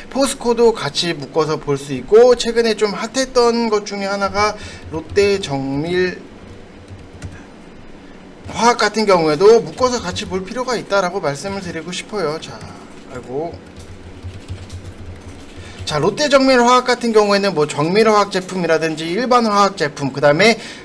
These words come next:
전자재료 제품 뭐 이런 거를 생산을 하는 롯데그룹의 계열사인데 이 회사도 포스코랑 마찬가지로 그린 암모니아 해상 운송이라든지 벙커링 컨소시엄에서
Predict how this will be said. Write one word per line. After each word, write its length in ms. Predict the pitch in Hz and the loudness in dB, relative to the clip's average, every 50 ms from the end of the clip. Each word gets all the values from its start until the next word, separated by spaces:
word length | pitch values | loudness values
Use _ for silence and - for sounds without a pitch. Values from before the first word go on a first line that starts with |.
| - - | -16 -8
전자재료 680 | - - 160 175 185 185 214 214 185 190 185 180 180 170 | -4 -2 0 2 4 4 4 4 4 4 2 2 0 0
제품 360 | 139 147 143 - 143 139 123 | -2 -4 -4 -4 -2 -2 0
뭐 100 | 127 139 | 2 2
이런 180 | 143 156 160 160 | 2 2 2 2
거를 200 | 165 160 160 156 | 0 0 0 0
생산을 460 | 170 196 208 196 202 196 190 185 180 | -2 -4 -4 -2 -2 -2 -2 -2 -2
하는 220 | 196 202 208 196 | 0 0 0 0
롯데그룹의 680 | 143 139 143 - 220 208 196 185 175 170 170 180 180 180 | -2 -2 0 2 2 2 2 0 -4 -4 -4 -4 -6 -4
계열사인데 840 | - 143 139 151 185 180 180 190 151 127 127 135 170 160 127 107 - - - - - - - - - - - - | -2 0 2 2 2 0 -2 -2 -2 -2 -2 0 0 0 0 -2 -6 -12 -20 -20 -20 -18 -18 -18 -18 -16 -14 -10
이 160 | 180 214 247 | -4 -2 -2
회사도 680 | 254 269 294 294 254 285 277 226 190 170 170 156 127 - | 2 2 2 2 4 4 2 4 2 2 0 0 -2 -4
포스코랑 520 | - - 277 262 - - 269 269 254 226 180 | -4 -4 -4 -4 -2 0 2 2 2 2 2
마찬가지로 760 | 139 135 - - 240 240 226 214 180 190 190 202 208 226 220 | 0 -2 -2 -2 0 2 2 2 2 2 4 6 6 6 6
그린 300 | - - - 190 185 170 | 2 -4 -4 -2 0 2
암모니아 460 | 151 139 151 160 165 160 160 160 160 | 2 2 2 2 0 0 0 0 0
해상 420 | 160 160 170 208 208 220 220 185 156 | 0 0 -2 -4 -2 0 0 0 0
운송이라든지 720 | 151 151 170 175 165 156 156 147 135 139 131 127 135 - | -2 -2 -2 -2 -2 0 0 0 0 0 -2 -2 -2 -4
벙커링 500 | 127 - 143 151 147 151 180 180 175 175 | -4 -2 -2 -2 -2 -2 -2 -2 -2 -4
컨소시엄에서 840 | 160 196 214 208 226 214 214 202 185 170 156 147 143 190 214 226 - | -4 -4 -2 -2 -2 -2 0 0 0 2 0 0 2 4 4 4 4